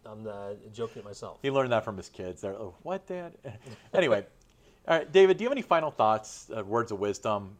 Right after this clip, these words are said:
Speaker 2: that you wanted to share that didn't come up when it comes to loyalty programs?
Speaker 1: No, honestly, and, uh, for loyalty programs, for me, and, and I'm a data person. I like data. I like being able to, uh, get a-, any kind of information, any kind of data analytics I can get to make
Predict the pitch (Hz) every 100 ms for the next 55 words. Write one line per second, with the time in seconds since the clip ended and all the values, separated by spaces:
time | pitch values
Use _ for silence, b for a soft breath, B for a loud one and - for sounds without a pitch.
0 | _ 107 110 110 101 92 107 98 92 104
1 | 104 104 101 95 95 - 110 95 107 98
2 | - 90 98 92 101 - 95 95 92 90
3 | - 262 302 - 254 - 202 170 180 -
4 | - - _ - _ 208 175 170 196 -
5 | - 165 156 147 - 131 143 147 156 156
6 | 156 220 156 110 104 110 135 120 117 110
7 | 123 117 107 101 95 113 123 - 120 113
8 | 107 - 113 107 104 b b b _ 113
9 | 101 98 98 101 - - 135 123 - 101
10 | - 143 170 151 131 123 120 127 113 -
11 | 131 160 127 107 104 110 110 113 110 110
12 | - 101 101 107 104 - 123 110 107